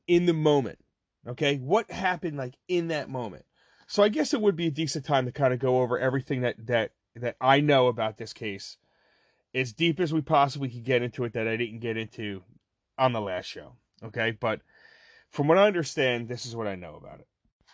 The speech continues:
Okay. He, apparently, this is what's gone on. Rolfe and Brosman, those are the two officers. Garrett Rolfe, it sounds like, and Devin Brosman,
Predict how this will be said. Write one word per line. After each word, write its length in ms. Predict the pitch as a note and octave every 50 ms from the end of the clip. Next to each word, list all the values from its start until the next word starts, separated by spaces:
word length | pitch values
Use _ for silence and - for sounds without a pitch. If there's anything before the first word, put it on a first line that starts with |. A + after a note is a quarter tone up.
| _ _ _ _ _ -
Okay. 260 | C3 - B2+ F#2+ D#2+ - _ _ _ _ _ _ _ _ _ _ _ _ _ _ _ _ _ _ _ _ _ _ _ _ _ _
He, 600 | _ - C#3+ D3+ E3 E3+ E3+ E3+ E3 D#3+ D3 - _ _ _ -
apparently, 800 | B2+ - - - - - D3+ C#3+ B2 A2 F2+ F#2+ G2+ G#2 A2 A#2+
this 240 | A2 A2 G#2+ - -
is 140 | A2+ G2 G#2+
what's 160 | G2+ G2 -
gone 260 | - F#2+ E2 D#2 F#2+
on. 160 | G#2+ - - - - _ _ _ _ _ _ _ _ _ _ _ _ _ _ _ _ _ _ _ _ _ _ _ _ _ _ _ _ _ -
Rolfe 420 | - A#2 B2+ D3 E3 G3 F#3 - G#3
and 160 | F#3 E3 C3+
Brosman, 560 | C#3 C3+ B2 G2+ G2 G2+ A2 G2+ G#2 B2+ C#3 _ _ _ _ -
those 180 | A2+ A#2+ G#2+
are 60 | A#2 A#2
the 80 | A#2+
two 240 | - - C#3 A#2 G#2+
officers. 580 | G2+ F2+ - - - - A2 C3 C#3+ - - _ _ _ _ _ _ _ _ _ _ _ _ -
Garrett 320 | C3+ B2+ A#2+ A#2+ A#2+ A2+
Rolfe, 480 | A#2+ B2 A#2 A#2+ C#3+ C#3+ - - _ _ _ _ _ _ _ _ _ _ _ -
it 120 | G2+ -
sounds 340 | - C3 A#2+ A#2+ B2+ A#2+ -
like, 180 | C3 C#3+ D3 -
and 240 | A#2 G#2+ G#2+ G#2+ -
Devin 400 | C3 B2+ C3+ C#3+ D#3+ E3 E3 - -
Brosman, 760 | A#2 G#2+ A#2+ B2 A#2+ B2 B2+ C3+ C#3 B2 A2+ G2 F2+ G2+ A#2+